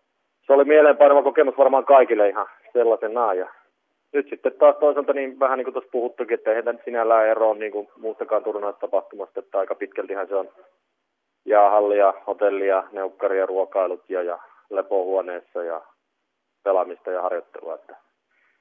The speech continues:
et sikäli, että ainut mikä meillä nyt on ero, ero johonkin muuhun, että kukaan ei pääse niin kuin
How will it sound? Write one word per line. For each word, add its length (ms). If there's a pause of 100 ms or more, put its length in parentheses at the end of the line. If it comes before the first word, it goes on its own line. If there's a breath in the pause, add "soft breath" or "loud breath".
(340)
et 180
sikäli, 340
että 260
ainut 200
mikä 200
meillä 200
nyt 160
on 100
ero, 320 (160)
ero 240
johonkin 340
muuhun, 300
että 200
kukaan 280
ei 60
pääse 280
niin 200
kuin 220